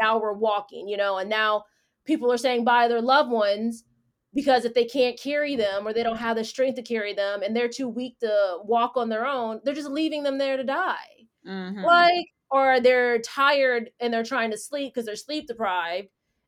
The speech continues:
Speaker 1: And, you know, here the guards come and they're, like, poking 'em and they're trying, you know, like, "We don't care that you're tired" type of thing and beating them. Like, the shit fucked with my mind for,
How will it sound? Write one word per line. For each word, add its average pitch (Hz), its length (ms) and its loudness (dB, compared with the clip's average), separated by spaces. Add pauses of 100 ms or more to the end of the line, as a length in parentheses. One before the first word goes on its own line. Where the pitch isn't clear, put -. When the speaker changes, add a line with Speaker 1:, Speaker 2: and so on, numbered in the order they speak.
(100)
Speaker 1:
And, 311 180 4
you 370 80 -2
know, 285 220 4
here 294 180 2
the 254 420 2
guards 269 380 0
come 214 260 -4
and 214 80 -4
they're, 220 140 0
like, 214 400 0
poking 240 320 2
'em 208 280 0
and 202 100 -6
they're 208 100 0
trying, 214 340 -2
you 269 60 -2
know, 202 240 4
like, 190 380 2
"We 226 180 -2
don't 214 180 4
care 214 200 -2
that 196 160 -10
you're 196 80 -10
tired" 208 340 -2
type 196 180 -6
of - 60 -20
thing 190 160 -8
and 190 100 -10
beating 226 360 -6
them. 139 240 -14
Like, 302 280 0 (440)
the 262 100 -2
shit 523 260 4 (280)
fucked 349 260 4
with 339 120 -4
my 262 180 0
mind 247 540 0 (760)
for, 240 380 0